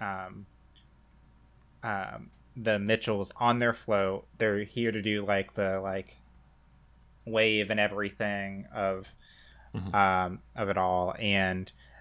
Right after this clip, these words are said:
Speaker 1: then the giant Manchi, uh, thing starts coming to life and, like, tries to eat them or, like, tries to chew on them or something like that. It's just like, "Oh
Speaker 2: Mm-hmm.
Speaker 1: God, oh God, what's happening?" Um, and the dad, like,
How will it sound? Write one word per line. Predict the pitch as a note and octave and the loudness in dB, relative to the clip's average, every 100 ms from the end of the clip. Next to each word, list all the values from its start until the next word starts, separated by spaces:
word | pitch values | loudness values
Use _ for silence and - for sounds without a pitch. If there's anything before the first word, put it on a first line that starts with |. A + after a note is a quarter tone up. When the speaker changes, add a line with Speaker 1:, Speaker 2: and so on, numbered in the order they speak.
| - | 0
Speaker 1:
then | A2 A2+ A2 G#2+ G2+ F#2+ | 6 8 8 4 0 0
the | G2+ G2 F#2+ - - | 0 0 -2 -4 0
giant | A2 G#2+ G#2 G#2 | 8 8 8 4
Manchi, | G2 G2 F#2+ - F#2+ F#2 F#2 G#2 G2 | 2 2 2 -2 -2 -2 -4 -2 4
uh, | G2 F#2+ F#2 F2+ F2+ - - - B2 | 6 6 2 -2 -6 -12 -16 -6 2
thing | G2 F#2+ F#2+ | 4 4 0
starts | - G2+ - | 4 4 4
coming | A2 G2+ G2 | 2 2 0
to | G2 G2+ | -2 -2
life | F#2 F#2+ F#2 - | 2 2 2 0
and, | F#2 F#2+ | -4 -4
like, | F#2+ | -6
tries | - A2+ G2+ | 2 2 4
to | - G2 | 0 -4
eat | G2 - | -4 -2
them | A2+ A2 A2+ | 2 2 0
or, | A2 G2+ | 0 2
like, | F#2 - | 0 0
tries | - A2 - | 2 2 0
to | G2+ | -6
chew | F#2+ - G2 | -4 -4 0
on | G2 A2 | 0 2
them | B2 B2 | 0 0
or | B2+ | -2
something | C3+ C3 C#3 | 0 0 -2
like | C3+ C3 | -2 0
that. | C3+ B2+ | 0 0
It's | A2 | -2
just | - | -8
like, | G#2 | 0
"Oh | F#3+ G#3 | 4 4
Speaker 2:
Mm-hmm. | G#3 | 4
Speaker 1:
God, | A3 G#3+ F3 - | 4 4 0 0
oh | F#3+ | -4
God, | A3+ G3 | -2 -2
what's | A#3 G#3+ | -2 -2
happening?" | A#3 G#3 G3+ G3 D#3 B2+ - - - - - - | -2 -2 -4 -8 -10 -14 -20 -20 -20 -20 -20 -4
Um, | A#2 A#2 G#2+ G2+ F#2+ - _ - | 2 4 4 0 -6 -16 _ -6
and | G#2+ G2+ G2+ | -2 -2 -2
the | G#2 | -2
dad, | G2 F#2+ G2 F#2+ | 0 2 2 -2
like, | G2 F#2+ F#2 - | -4 -6 -8 -14